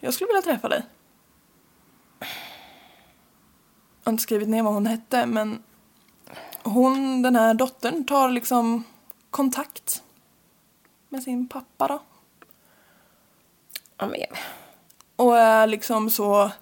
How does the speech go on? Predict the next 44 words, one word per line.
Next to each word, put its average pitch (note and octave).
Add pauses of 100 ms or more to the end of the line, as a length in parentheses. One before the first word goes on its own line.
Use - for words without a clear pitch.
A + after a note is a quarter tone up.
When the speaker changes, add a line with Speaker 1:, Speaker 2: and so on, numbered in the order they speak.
(360)
Speaker 1:
"Jag F4+
vet D4
vad C#4+
han B3+
har B3
gjort, A3
men F4+
han D#4+
är C4+
så B3
trevlig A#3
och A3+
snäll A3+
mot A3+
mig." D4+ (720)
Och D#4+
med D4
liksom B3
hennes A#3+
barn C4
får C4
träffa C4+
honom B3+
och B3
allt B3
möjligt, B3
som -
är G#3+
små A#3+
barn. - (560)
Speaker 2:
Ja, - (100)
men G#3+ (800)
alltså, - (1080)
Speaker 1:
Och A#3
han A3
bara: G#3
"Jag A3+
har A3
berättat G3+
saker G3
för G3+
henne G3+
som -
jag G#3